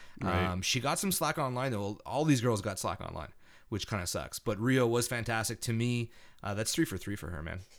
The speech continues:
Speaker 2: She just really impressed
Speaker 1: Cool.
Speaker 2: me again, so.
Speaker 1: Yeah, I think she's impressive, too. I, I know I kinda gave them a little bit of grief last match because there was too many head scissors and it didn't seem like the chemistry was on. I think it kinda takes that kinda right kind of, um, again, opponent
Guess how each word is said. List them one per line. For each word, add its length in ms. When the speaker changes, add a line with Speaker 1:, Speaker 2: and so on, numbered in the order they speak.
Speaker 2:
She 260
just 180
really 200
impressed 280
Speaker 1:
Cool. 80
Speaker 2:
me 60
again, 160
so. 120
Speaker 1:
Yeah, 200
I 80
think 160
she's 100
impressive, 320
too. 220
I, 100
I 60
know 160
I 40
kinda 300
gave 180
them 120
a 20
little 140
bit 60
of 40
grief 160
last 400
match 280
because 240
there 60
was 80
too 160
many 200
head 200
scissors 600
and 200
it 60
didn't 200
seem 140
like 100
the 60
chemistry 420
was 160
on. 320
I 100
think 220
it 80
kinda 160
takes 320
that 160
kinda 180
right 340
kind 280
of, 220
um, 380
again, 280
opponent 480